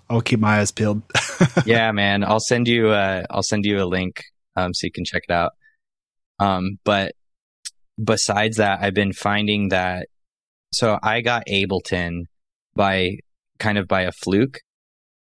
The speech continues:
Speaker 2: Um, my guitar player at the time, I used to, we used to be roommates, and he had worked at Guitar Center, and I had a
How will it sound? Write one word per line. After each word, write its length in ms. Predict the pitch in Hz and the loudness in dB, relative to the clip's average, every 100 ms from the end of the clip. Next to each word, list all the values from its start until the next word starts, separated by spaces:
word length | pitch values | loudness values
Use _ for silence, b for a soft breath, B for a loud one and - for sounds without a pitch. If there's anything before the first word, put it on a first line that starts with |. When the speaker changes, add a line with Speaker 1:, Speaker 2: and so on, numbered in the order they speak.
| - | -4
Speaker 2:
Um, 320 | 92 92 - - | -2 -2 -8 -4
my 220 | 101 98 | -2 0
guitar 400 | 101 - 110 110 | -2 0 0 0
player 500 | - 110 104 98 98 | 0 0 2 0 -2
at 200 | - 98 | -4 -4
the 80 | 92 | -6
time, 680 | - - 110 107 98 95 95 | -6 -2 0 0 0 -2 -2
I 100 | - | -2
used 220 | 104 104 - | -2 -2 -4
to, 160 | 95 - | -4 -4
we 140 | 101 | -2
used 160 | 101 - | 0 -2
to 60 | 87 | -6
be 120 | 85 | -2
roommates, 720 | 104 139 123 95 101 - - b b _ _ - | 2 4 2 0 -2 -6 -8 b b _ _ -2
and 420 | 98 95 95 98 - | 0 2 0 -2 -2
he 140 | 117 | -2
had 80 | 101 | 0
worked 300 | 95 101 - | 2 0 0
at 160 | 98 - | -6 -6
Guitar 340 | - 135 143 | -4 -2 0
Center, 480 | - 98 92 92 95 _ _ _ _ - | -2 -4 -4 -4 -6 _ _ _ _ -6
and 500 | 98 92 95 92 92 - _ _ _ _ - | -2 -2 -2 -4 -6 -10 _ _ _ _ -4
I 100 | 98 | 0
had 260 | 104 101 98 | 2 0 0
a 260 | 92 92 | 0 -2